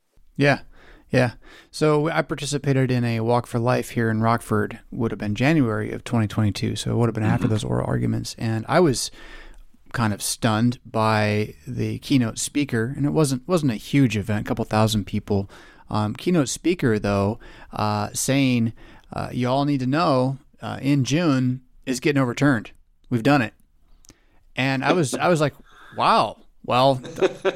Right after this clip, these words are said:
Speaker 2: <laughs> Yeah,
Speaker 1: that's,
Speaker 2: right.
Speaker 1: that's good news." And, um, but he was so convicted. I was kinda like, "Yeah, I, it sounds like he knows what he's talking about." He gave a whole list of, you know, "We've been doing this, we're doing this," blah, blah. And the, he, I think he mentioned Dobbs as the case and everything.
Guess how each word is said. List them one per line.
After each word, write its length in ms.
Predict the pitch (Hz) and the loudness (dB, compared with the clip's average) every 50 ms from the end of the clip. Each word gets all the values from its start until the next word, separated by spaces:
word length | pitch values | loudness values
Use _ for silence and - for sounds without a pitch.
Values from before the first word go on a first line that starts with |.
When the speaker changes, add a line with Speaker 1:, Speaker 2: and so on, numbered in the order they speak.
| - - - | -4 -4 -2
Speaker 2:
<laughs> 0 | |
Yeah, 380 | 156 131 113 123 127 117 95 - | 0 2 2 2 2 0 0 2
Speaker 1:
that's, 360 | 156 156 185 - - - - - | 2 2 2 0 -2 -10 -4 2
Speaker 2:
right. 160 | 110 120 117 | 4 6 6
Speaker 1:
that's 240 | 156 180 170 - - | 6 4 2 -2 -8
good 260 | - - 254 226 180 | -2 0 0 2 2
news." 480 | 180 165 160 175 220 214 - - - - - - - | 2 2 2 2 0 -2 -4 -6 -10 -12 -18 -16 -8
And, 240 | - 127 143 147 143 139 131 - | -4 -2 0 0 0 -2 -2 -2
um, 240 | - 139 139 131 123 | -2 0 0 0 0
but 120 | 127 165 170 | -2 -2 -2
he 80 | 202 | 0
was 180 | 190 190 160 - | 2 0 0 2
so 160 | - 185 180 | 2 0 0
convicted. 500 | - - 156 127 110 147 202 202 - 208 | 0 -2 -4 -2 0 -2 -2 0 0 2
I 120 | 156 143 135 | 2 2 2
was 140 | 131 123 - | 0 0 -2
kinda 180 | - 143 135 | -2 0 0
like, 160 | 127 120 - | 0 0 0
"Yeah, 200 | 131 151 202 226 - - | 0 0 0 0 -2 -2
I, 100 | 113 101 - | -2 -2 -2
it 100 | - - | -4 -6
sounds 240 | - - 107 123 165 | -4 -2 -2 0 -2
like 100 | 208 208 | -2 -2
he 80 | - 135 | 0 2
knows 160 | 127 123 113 | 2 2 0
what 60 | 120 | -2
he's 100 | 113 107 | -4 -4
talking 260 | - 127 156 - - | -2 -4 -4 -2 -2
about." 100 | 127 117 147 | -4 -2 -2
He 60 | 185 | -2
gave 200 | 190 220 208 170 | 0 0 2 2
a 80 | 147 | 2
whole 180 | 131 123 131 120 | 2 2 2 0
list 280 | 113 117 120 - - 110 | 0 0 -2 -2 -2 -4
of, 20 | |
you 60 | 101 | -4
know, 100 | 101 107 | -2 -2
"We've 160 | 104 104 104 | -2 -2 -2
been 140 | 95 110 104 | -2 -4 -2
doing 180 | 110 143 147 139 | 0 2 2 2
this, 140 | 139 135 131 | 2 0 0
we're 60 | 117 | 2
doing 120 | 131 135 | 4 4
this," 140 | 127 120 - | 4 2 0
blah, 100 | 127 117 | -2 -4
blah. 100 | 107 110 - - - - - - - - - | -4 -4 -8 -14 -20 -20 -20 -20 -16 -8 -2
And 160 | - 113 117 | 0 2 2
the, 120 | 113 113 | 2 2
he, 200 | 110 117 117 123 | 0 0 0 0
I 80 | 113 117 | 0 -2
think 140 | 117 139 127 | -2 0 2
he 80 | 131 | 2
mentioned 320 | 120 123 123 120 123 120 101 | 2 2 2 0 -2 -2 0
Dobbs 260 | 113 107 113 113 117 | 0 0 0 0 -2
as 80 | 107 104 | -4 -4
the 80 | 117 | -4
case 280 | - - 110 113 110 - | -2 0 0 0 0 2
and 80 | 113 | 2
everything. 400 | 113 120 113 107 - 101 101 101 | 2 2 2 0 -2 -4 -6 -6